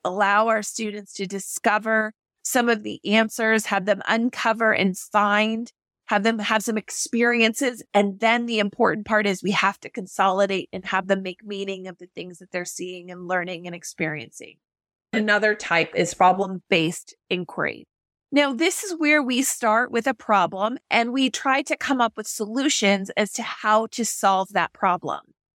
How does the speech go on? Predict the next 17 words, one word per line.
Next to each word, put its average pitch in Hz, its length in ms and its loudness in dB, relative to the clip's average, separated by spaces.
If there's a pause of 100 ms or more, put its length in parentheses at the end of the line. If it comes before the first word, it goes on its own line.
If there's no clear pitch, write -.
(360)
There's 262 200 2
lots 262 480 2
of 277 120 0
different 247 400 2
options 247 560 2
that 220 100 -14
students 202 400 -6
can 190 180 -6
engage 240 520 0
in. 247 320 2 (280)
These 254 380 2
are 214 220 4
problems 233 640 0
that - 160 -2
we 196 100 -6
can 214 180 -4
try 185 320 0